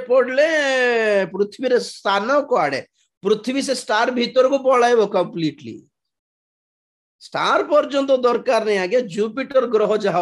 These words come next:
ଅଛି, କଣ ଗୁରୁ, ଗୁରୁ ଗ୍ରହ, ବୃହସ୍ପତି ଗ୍ରହ ଯାହା ଅଛି, ସେ ଭିତରେ କେତେ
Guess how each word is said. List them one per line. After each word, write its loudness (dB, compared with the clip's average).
ଅଛି, -8
କଣ -6
ଗୁରୁ, -6
ଗୁରୁ 0
ଗ୍ରହ, 0
ବୃହସ୍ପତି -4
ଗ୍ରହ -6
ଯାହା -4
ଅଛି, -4
ସେ -6
ଭିତରେ 0
କେତେ -2